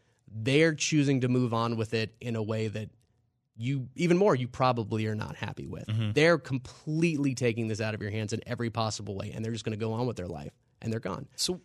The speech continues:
Speaker 1: And I love that. Like, it's
Speaker 2: Yeah.
Speaker 1: heartbreaking, and it's beautiful, and it's true, and that's what's so great about it.
Speaker 3: That's, that's me. I think that is one of the, one of the absolute best final moments in anything.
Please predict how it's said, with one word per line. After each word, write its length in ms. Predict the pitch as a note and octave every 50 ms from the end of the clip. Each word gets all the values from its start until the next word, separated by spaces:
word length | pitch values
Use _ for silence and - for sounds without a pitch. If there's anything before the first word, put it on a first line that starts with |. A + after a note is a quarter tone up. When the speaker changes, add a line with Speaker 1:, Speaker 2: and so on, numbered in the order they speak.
| _ _ _
Speaker 1:
And 160 | D3 C#3+ C3+
I 120 | B2 A#2+ A#2
love 480 | B2+ C3 B2 C3 D3 E3 E3+ E3+ C3
that. 180 | A#2 - - -
Like, 160 | C3+ C3 B2
it's 120 | C3+ G3+ G#3+
Speaker 2:
Yeah. 100 | G#3 -
Speaker 1:
heartbreaking, 540 | D#3+ G3 G3+ D#3+ F3 F#3 F3+ D#3+ E3 C#3+
and 40 | B2+
it's 120 | B2 A2 A2+
beautiful, 420 | A2 A#2 D3+ E3+ E3+ - F#3 E3+
and 80 | C3+ A#2+
it's 160 | - - -
true, 680 | - - - - - G#3 A#3 C4+ A3+ C3 G#2+ - - - -
and 160 | C3+ C3+ C#3+
that's 220 | F3+ G3+ G3+ -
what's 160 | F#3 E3+ -
so 160 | - - E3 C#3+
great 300 | B2+ B2+ D#3+ F#3 F3 B2
about 260 | - - - - -
it. 140 | - - -
Speaker 3:
That's, 200 | - D#3+ D#3+ -
that's 260 | - C3 E3 E3 - F3
me. 80 | D3 A2+
I 80 | B2+ C#3
think 200 | - F#3+ D#3+ -
that 160 | D3+ C3+ C#3
is 100 | B2 A#2+
one 120 | B2+ C3
of 80 | B2+ A#2
the, 120 | A#2+ G#2+ A2+ - _ - - A#2+ A#2
one 180 | C3 C#3+ D3 C#3
of 80 | C3+ A#2
the 140 | B2+ A#2+
absolute 440 | - A#2+ B2+ C3 - - C#3+ C#3 A2+
best 220 | - A#2+ A2+ - -
final 320 | - - A2+ A2+ A#2+ A#2+
moments 400 | A#2 G#2+ G#2+ A2 G#2+ G#2+ G#2 -
in 120 | A#2+ G#2 F#2
anything. 460 | - - B2 G2+ G2 - - G2+